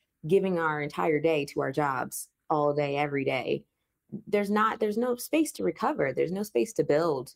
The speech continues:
you know, so it's very stagnant. It's very hard, especially hormonally for women. There is a time and an activity for each phase of your cycle, and you can really capitalize on it by not being overly intense every single month.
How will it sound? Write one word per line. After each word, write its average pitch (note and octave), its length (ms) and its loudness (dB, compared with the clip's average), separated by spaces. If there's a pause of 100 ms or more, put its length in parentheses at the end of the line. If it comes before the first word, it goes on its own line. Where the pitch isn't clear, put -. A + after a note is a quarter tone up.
you D#3+ 120 -2
know, C3+ 380 -4
so - 140 -2
it's D#3 160 -4
very G3 260 0
stagnant. D3+ 520 -2
It's - 140 -18
very D3 240 0
hard, C#3+ 360 -2
especially - 420 -2
hormonally C3 580 -6
for - 120 -14
women. - 340 -10 (320)
There F3 160 2
is D#3 140 2
a C#3 80 -2
time C#3+ 640 -2 (340)
and C#3+ 80 0
an C#3 100 0
activity D3+ 800 0
for - 160 -2
each D#3+ 320 -4
phase G3 560 -2
of E3 180 0
your G3 120 -2
cycle, G3 540 -2 (320)
and D3+ 200 4
you F3+ 80 -2
can D3 220 -2
really G3 260 0
capitalize G3 540 2
on D3+ 160 2
it C#3+ 240 0
by D3+ 160 0
not D#3+ 320 -2
being D#3+ 280 2
overly D3 380 0
intense - 580 -6
every C#3 220 -2
single C#3 260 -8
month. C3+ 280 -8